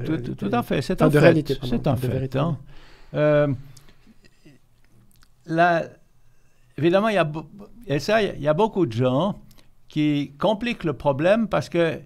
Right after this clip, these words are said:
Speaker 1: ils se disent qu'après, il y a quelque chose. Hmm. Et donc, on regarde la mort comme un ch-, une entrée dans quelque chose d'autre.
Speaker 2: Mhm.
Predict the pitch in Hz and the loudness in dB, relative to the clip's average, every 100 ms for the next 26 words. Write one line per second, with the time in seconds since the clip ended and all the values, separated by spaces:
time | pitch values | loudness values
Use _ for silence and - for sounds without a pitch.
0 | - _ - 143 143 170 202 208 - 160 | -20 _ -10 -8 -2 -2 0 -4 -2 -2
1 | 151 147 - 190 160 131 117 - 117 - | 0 -2 0 0 2 0 -4 -4 -8 -8
2 | - - - - - - - - - - | -12 -12 -16 -20 -20 -20 -20 -20 -20 -6
3 | 120 139 120 - - - 135 170 214 220 | -2 -2 -4 -14 -20 -8 -2 2 2 0
4 | - - - 147 123 208 185 170 135 123 | -6 -8 -4 -2 0 0 0 0 0 -2
5 | 120 117 - - - 127 135 147 180 233 | -2 -4 -10 -20 -8 -4 0 2 2 2
6 | 240 190 - 170 175 175 - _ - - | -2 -4 -2 0 0 -4 -10 _ -20 -6
7 | 135 135 131 120 - - - - - - | -2 0 0 -2 -6 -20 -16 -10 -10 -10
8 | - - - - - - - - 139 131 | -12 -14 -16 -18 -18 -18 -18 -10 -4 -2
9 | 131 165 208 208 - 208 233 175 147 165 | -2 2 2 2 0 2 2 2 2 0
10 | 143 135 120 101 113 - 131 123 143 185 | 0 0 0 0 -4 -4 -4 -2 -2 -4